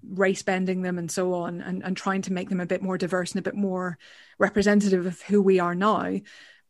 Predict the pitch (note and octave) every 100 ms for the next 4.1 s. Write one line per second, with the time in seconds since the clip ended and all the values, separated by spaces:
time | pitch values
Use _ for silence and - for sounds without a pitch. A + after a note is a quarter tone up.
0 | - G4 - C4+ C#4+ D4 C#4+ B3 B3 A3+
1 | - F#3+ F3+ G#3+ G3+ G3+ G3+ F#3 F#3 -
2 | E3+ G#3 B3 A3 G3 - F3 F#3 F3 F#3
3 | - F#3+ F#3 F3+ G3+ G#3 F#3+ F3+ F#3 -
4 | -